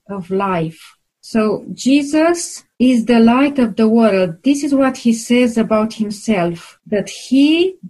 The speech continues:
breaks through the darkness of people's misunderstanding about who God is and the nature of his character.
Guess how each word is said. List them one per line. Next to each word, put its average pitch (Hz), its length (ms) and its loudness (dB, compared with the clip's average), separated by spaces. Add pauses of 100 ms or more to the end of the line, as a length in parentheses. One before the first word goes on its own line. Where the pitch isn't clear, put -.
breaks 240 760 0 (120)
through 233 180 -2
the 214 120 0
darkness 214 800 -2
of - 340 -12
people's 226 420 0
misunderstanding 214 1200 0 (140)
about 214 420 0
who 233 280 -2
God 214 500 -2
is 170 540 -6
and 196 380 -6
the 202 120 -4
nature 208 540 -2
of 185 140 -4
his 190 320 -10
character. 202 800 -4